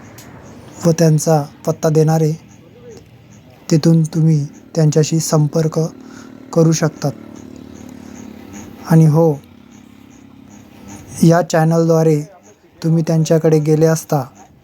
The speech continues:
तुम्हाला नक्कीच फायदा होणार आहे. मित्रांनो, तुम्ही या चॅनलला सबस्क्राईब केले नसेल, तर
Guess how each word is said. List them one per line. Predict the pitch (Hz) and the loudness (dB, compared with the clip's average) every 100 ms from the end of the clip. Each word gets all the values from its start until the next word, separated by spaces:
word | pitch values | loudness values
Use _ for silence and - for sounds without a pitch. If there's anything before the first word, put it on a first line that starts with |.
| - - _ _ | -20 -20 _ _
तुम्हाला | 165 160 160 151 143 - _ _ 196 - _ _ _ - - - - - - | 0 2 2 0 -4 -18 _ _ -20 -20 _ _ _ -20 -20 -20 -20 -10 -2
नक्कीच | 160 - 175 160 | 0 0 -4 -4
फायदा | - 156 156 | -2 0 2
होणार | 160 151 135 | 0 0 -4
आहे. | 117 - - _ _ _ - _ _ _ - - - - - - - | -10 -20 -20 _ _ _ -20 _ _ _ -20 -20 -20 -20 -20 -14 -4
मित्रांनो, | 156 160 160 | 0 2 0
तुम्ही | 156 170 165 160 156 - - - - - - - - _ _ - - - - - - - - - - - | 0 0 0 0 -4 -12 -20 -20 -20 -20 -20 -20 -20 _ _ -20 -20 -20 -20 -20 -20 -20 -20 -20 -18 -2
या | 170 | 0
चॅनलला | 160 160 160 160 156 156 147 147 - - - - | 2 0 0 2 2 0 -4 -10 -20 -20 -20 -12
सबस्क्राईब | - 156 - 175 165 | -6 -6 -4 -2 -2
केले | - 165 160 | 0 2 2
नसेल, | 160 160 147 147 - - - | 0 -2 -4 -8 -16 -20 -20
तर | - - - 160 156 | -20 -20 -8 -4 -4